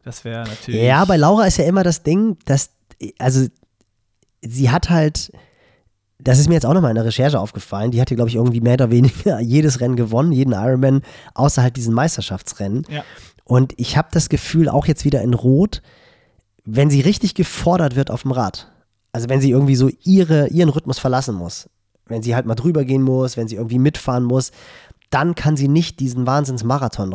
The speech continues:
Speaker 2: auspacken, den sie kann. Das hat man auch, das hat man auch in Ro-, in Rot jetzt gesehen, wo sie vielleicht auf dem Rad dann auch ein klein bisschen härter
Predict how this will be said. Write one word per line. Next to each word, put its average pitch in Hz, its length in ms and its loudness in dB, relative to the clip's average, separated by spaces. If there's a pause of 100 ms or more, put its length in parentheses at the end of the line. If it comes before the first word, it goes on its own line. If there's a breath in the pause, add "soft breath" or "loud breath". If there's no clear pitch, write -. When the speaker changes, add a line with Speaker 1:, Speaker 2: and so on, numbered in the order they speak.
(100)
Speaker 2:
auspacken, 110 720 -6
den 117 180 -4
sie 107 120 -8
kann. 131 380 -6 (420 loud breath)
Das 113 140 -4
hat 135 100 0
man 143 120 2
auch, 131 180 0
das - 160 -2
hat - 100 -4
man 120 120 -2
auch 117 100 -4
in 135 140 0
Ro-, 120 220 -4
in 120 280 0
Rot 156 280 0
jetzt 101 200 -10
gesehen, 92 400 -10
wo 107 60 -8
sie 110 100 -6
vielleicht 131 240 -4
auf - 120 -10
dem 135 100 -2
Rad 139 220 -2
dann 131 100 0
auch 131 200 0
ein 123 80 -6
klein 139 320 0
bisschen 139 220 -4
härter 127 400 -2